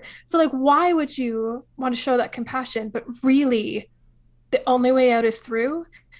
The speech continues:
And all of these things, your addiction, your trauma, your grief, those are all a part of you.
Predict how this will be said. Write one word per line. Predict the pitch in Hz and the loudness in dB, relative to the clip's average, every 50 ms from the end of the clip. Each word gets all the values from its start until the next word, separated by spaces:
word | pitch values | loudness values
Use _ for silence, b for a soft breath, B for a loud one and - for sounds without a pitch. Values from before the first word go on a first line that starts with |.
| b b _ - | b b _ -2
And | 262 240 240 226 220 - - _ - | 0 0 0 0 -4 -6 -10 _ -2
all | - 311 330 339 339 | 0 2 4 4 2
of | 339 330 | 2 2
these | 311 277 254 - | 0 -2 -2 -2
things, | - 294 277 254 240 226 220 220 - - - | -2 -2 0 0 0 -2 -4 -6 -10 -10 -4
your | - 269 262 254 254 247 - | 0 2 4 4 4 2 -2
addiction, | 247 - 269 254 - - - 240 226 214 214 208 208 - | -6 -4 -6 -6 -4 -4 -6 -4 -4 -4 -6 -8 -8 -6
your | 254 240 240 240 233 233 233 233 233 233 B B B B B | -4 -2 0 0 0 0 0 -2 -4 -4 B B B B B
trauma, | B - - 277 262 254 254 240 226 220 214 208 233 214 214 202 - | B -4 0 2 4 4 4 4 2 0 -4 -4 -4 -4 -6 -6 -4
your | 240 254 254 247 240 | 0 2 4 4 4
grief, | 240 233 254 240 240 262 269 262 233 208 - - _ b b b b _ - | 2 0 -2 -2 0 0 0 0 -2 -4 -8 -12 _ b b b b _ -6
those | - 254 247 | -4 -2 -2
are | 262 - - | -2 -2 -4
all | 254 269 302 | -4 -6 -6
a | 294 | -8
part | 302 - - 247 240 240 | -8 -8 -6 -6 -6 -6
of | 233 240 | -6 -8
you. | - - - - - 247 - | -10 -14 -14 -14 -16 -18 -20